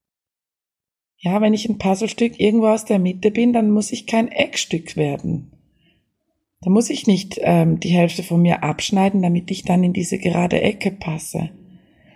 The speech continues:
sondern ich darf meinen Platz finden. Und wie könnte ich leichter meinen Platz finden,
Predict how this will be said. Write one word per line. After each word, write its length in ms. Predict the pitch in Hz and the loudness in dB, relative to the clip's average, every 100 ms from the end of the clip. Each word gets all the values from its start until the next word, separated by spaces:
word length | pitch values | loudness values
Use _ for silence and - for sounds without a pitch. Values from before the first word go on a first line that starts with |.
| _ | _
sondern 300 | - 185 180 | 0 2 2
ich 180 | 170 - | 0 0
darf 220 | 190 185 | -4 0
meinen 400 | 180 175 180 175 | 2 4 4 2
Platz 320 | 180 175 - | -2 -4 -4
finden. 400 | - 214 220 - | 0 0 2 0
Und 200 | 170 170 | 0 2
wie 140 | 214 214 | -2 -2
könnte 300 | 233 233 226 | 0 0 0
ich 140 | - | 0
leichter 460 | 185 180 214 - 214 | 0 0 -2 -2 0
meinen 280 | 190 180 | 0 -2
Platz 340 | 185 185 190 - | -2 -4 -4 -4
finden, 580 | 170 170 - 202 202 | 0 0 2 0 0